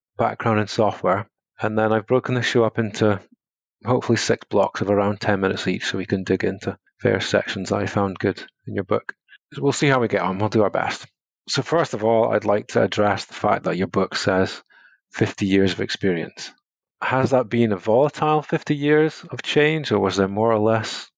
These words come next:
change during certain periods? What stands out for you during those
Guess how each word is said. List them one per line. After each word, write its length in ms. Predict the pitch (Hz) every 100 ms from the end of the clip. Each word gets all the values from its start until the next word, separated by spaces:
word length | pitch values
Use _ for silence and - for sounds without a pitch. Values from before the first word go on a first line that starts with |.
| _ -
change 400 | - 120 117 -
during 220 | 117 113
certain 320 | - 127 123
periods? 480 | - 135 143 143 - - 127
What 300 | 120 131 -
stands 340 | - 123 110
out 220 | 107 113
for 140 | - 104
you 260 | 98 98
during 260 | - 104 98
those 240 | 101 101